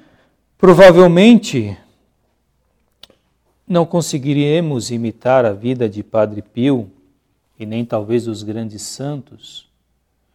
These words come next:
mas hoje poderíamos imitar esse homem.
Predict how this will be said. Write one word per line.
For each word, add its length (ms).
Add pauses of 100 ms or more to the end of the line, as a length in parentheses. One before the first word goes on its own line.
(1120)
mas 320
hoje 280
poderíamos 680
imitar 720 (640)
esse 320
homem. 400